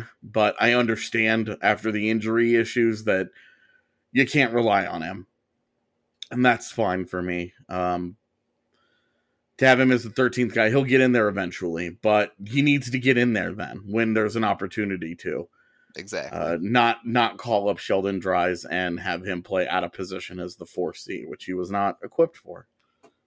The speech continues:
Speaker 2: Yeah, I, uh, no argument there for me. It,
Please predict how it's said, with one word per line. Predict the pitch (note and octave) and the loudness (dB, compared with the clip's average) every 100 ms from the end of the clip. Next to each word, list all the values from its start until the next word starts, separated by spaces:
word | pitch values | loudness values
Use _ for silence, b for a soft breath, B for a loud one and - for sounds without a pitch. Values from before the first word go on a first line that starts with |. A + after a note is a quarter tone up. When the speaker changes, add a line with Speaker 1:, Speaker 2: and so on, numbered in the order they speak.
| _ _ _ _ _ _ _ _ | _ _ _ _ _ _ _ _
Speaker 2:
Yeah, | A3+ B2+ - _ | -4 -4 -4 _
I, | G2 G2+ G#2 _ _ _ _ _ _ | -10 -10 -14 _ _ _ _ _ _
uh, | G#2+ B2+ C3+ | -6 -6 -6
no | D#3+ G3 | -2 2
argument | E3 D3+ C3 A2+ | 2 2 -4 -6
there | G2 F#2+ | -4 -4
for | - G2 | -6 -14
me. | E2 E2+ | -14 -14
It, | E2+ | -16